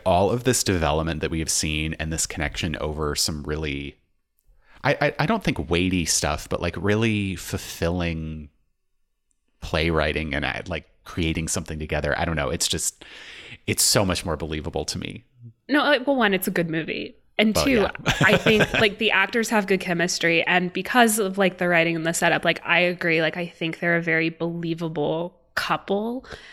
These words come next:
Speaker 2: and that you really do, like, believe their love for one another. But, like, that scene is very poignant 'cause, like, they are confessing their, like, real love for one another, but also fully recognizing that, like, "I will always love you, but, like, this does not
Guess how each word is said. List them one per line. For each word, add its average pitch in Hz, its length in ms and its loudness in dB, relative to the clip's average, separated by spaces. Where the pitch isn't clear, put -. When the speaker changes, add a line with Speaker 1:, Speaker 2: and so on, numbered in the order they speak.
Speaker 2:
and 202 140 2
that 190 80 -2
you 190 160 2
really 175 300 2
do, 175 180 2
like, 165 220 -2
believe 165 380 -4
their 160 160 0
love 151 260 -4
for 190 160 -2
one 196 140 2
another. 202 420 4
But, 185 160 0
like, 170 240 -4
that 175 180 4
scene 202 220 2
is 180 140 4
very 160 260 2
poignant 180 440 2
'cause, - 160 -4
like, 170 140 -2
they 175 200 0
are 233 360 2
confessing 175 540 2
their, 160 120 2
like, 160 180 -2
real 156 140 -4
love 151 220 -4
for 160 160 -12
one 156 120 -10
another, 147 540 -4
but 185 200 0
also 175 440 2
fully 180 520 0
recognizing 196 920 2
that, 180 180 0
like, 156 320 -2
"I 185 140 4
will 196 140 2
always 175 440 2
love 156 200 -2
you, 196 240 4
but, 180 180 0
like, 156 280 -2
this 170 240 4
does 175 200 -4
not 151 320 -6